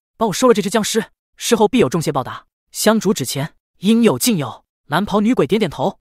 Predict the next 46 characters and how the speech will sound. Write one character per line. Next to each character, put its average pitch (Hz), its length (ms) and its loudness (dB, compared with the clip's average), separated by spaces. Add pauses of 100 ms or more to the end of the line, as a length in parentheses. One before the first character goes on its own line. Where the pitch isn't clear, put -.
(200)
随 - 240 -2
后 170 280 0 (220)
她 - 120 0
将 214 140 2
目 202 140 2
光 196 140 0
看 202 200 -4
向 151 140 -4
站 190 140 0
在 185 100 -4
那 185 100 -6
里 123 60 -10
的 - 80 -8
那 170 100 -6
只 - 100 -10
被 202 140 2
剑 165 140 -4
的 127 60 -4
龙 123 180 -6
袍 - 180 -6
僵 202 180 -2
尸。 - 220 -4 (260)
这 - 120 2
只 233 80 4
蓝 202 160 4
袍 214 160 0
女 208 120 0
鬼 170 140 0
名 165 160 -4
为 262 80 0
楚 - 220 -6
人 143 120 -4
美， - 220 -12 (220)
生 240 320 0
前 214 180 0
也 170 100 -2
是 - 120 -4
个 185 80 0
可 - 160 -8
怜 113 120 -10
人。 123 200 -12 (260)
楚 - 180 -2
人 190 100 4
美 160 120 0
生 214 160 -4
前 151 280 -6